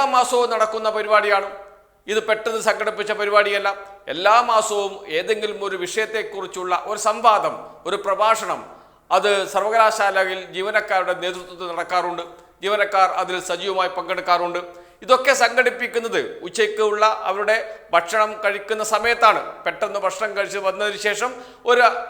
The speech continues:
അരമണിക്കൂർ, മുക്കാൽ മണിക്കൂർ ഒരു ദേശീയ രാഷ്ട്രീയ വിഷയത്തെക്കുറിച്ച്, അതല്ലെങ്കിൽ സംസ്ഥാനത്തെ ഒരു രാഷ്ട്രീയ വിഷയത്തെക്കുറിച്ച്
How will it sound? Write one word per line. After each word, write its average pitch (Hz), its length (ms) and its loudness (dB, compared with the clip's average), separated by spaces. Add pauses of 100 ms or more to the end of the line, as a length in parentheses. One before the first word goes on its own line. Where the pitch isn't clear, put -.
(120)
അരമണിക്കൂർ, 208 580 0
മുക്കാൽ 214 300 2
മണിക്കൂർ 196 360 -4 (340)
ഒരു 226 100 0 (100)
ദേശീയ 214 320 2 (240)
രാഷ്ട്രീയ 202 420 2
വിഷയത്തെക്കുറിച്ച്, 190 680 -6 (220)
അതല്ലെങ്കിൽ 185 380 -4
സംസ്ഥാനത്തെ 214 580 2 (100)
ഒരു 196 160 -6
രാഷ്ട്രീയ 185 380 -2
വിഷയത്തെക്കുറിച്ച് 180 680 -6